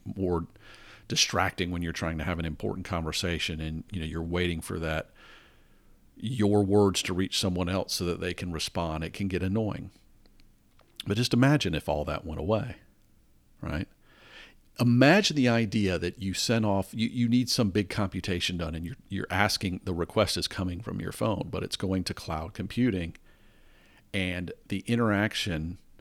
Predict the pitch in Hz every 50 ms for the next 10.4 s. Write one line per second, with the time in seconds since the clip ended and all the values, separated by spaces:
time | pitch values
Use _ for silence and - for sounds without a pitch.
0 | - - _ _ _ _ _ _ _ _ _ - - - - - - _ - -
1 | _ - - _ _ _ _ _ _ _ _ _ - - - - 101 98 117 127
2 | 123 117 107 107 110 107 104 101 - - - 110 104 101 95 - 92 - - 113
3 | 104 92 87 87 87 - - - - - 123 127 147 135 - - - - - -
4 | - - - - - 95 90 87 82 - - 82 85 82 - 90 - - 85 80
5 | 82 - - - 87 85 87 92 98 104 110 104 107 - - - - - - -
6 | - 95 87 87 82 82 80 80 85 85 85 85 76 - - 90 - - - -
7 | - 80 85 92 104 - - - - 123 98 - - 95 101 - - - - -
8 | - 101 92 - - - - - 92 85 76 98 98 101 104 101 95 90 85 82
9 | 95 120 127 120 98 92 87 85 - - 92 87 85 85 80 82 78 - - -
10 | 90 87 117 135 - - -